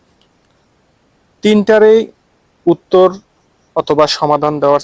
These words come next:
চেষ্টা করব। বাংলা সাহিত্যের ইতিহাস সাজেশন, বাংলা সাহিত্যের ইতিহাস এক সাজেশন, ক বিভাগ, অতি সংক্ষিপ্ত প্রশ্ন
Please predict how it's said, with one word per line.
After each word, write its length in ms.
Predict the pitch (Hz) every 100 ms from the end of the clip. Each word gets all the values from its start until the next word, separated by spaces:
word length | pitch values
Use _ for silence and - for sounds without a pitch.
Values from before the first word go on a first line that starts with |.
| -
চেষ্টা 240 | - 143 -
করব। 180 | 127 127 233 - _ _ _ _ _ _ _ _ _ _ _ _ _ _ _ _ _ _ _ _ _ _ _ _ _ _ _ _ _ _ _ _ _ _ _ _ _ _ _ _ _ _ _ -
বাংলা 300 | 147 160 180
সাহিত্যের 420 | - 185 - 185 151
ইতিহাস 420 | - 135 151 170 - -
সাজেশন, 560 | 147 135 139 - 120 180 - _ _ _ _ - 143 151
বাংলা 200 | 139 151 175
সাহিত্যের 340 | - 170 - 160
ইতিহাস 340 | 147 147 139 147 - 165
এক 60 | 147 -
সাজেশন, 500 | - 143 135 - 143 180 226 _
ক 0 | 147 139
বিভাগ, 280 | 139 131 147 - _
অতি 240 | 180 - 185
সংক্ষিপ্ত 460 | 170 160 175 - - 170 175
প্রশ্ন 260 | 147 -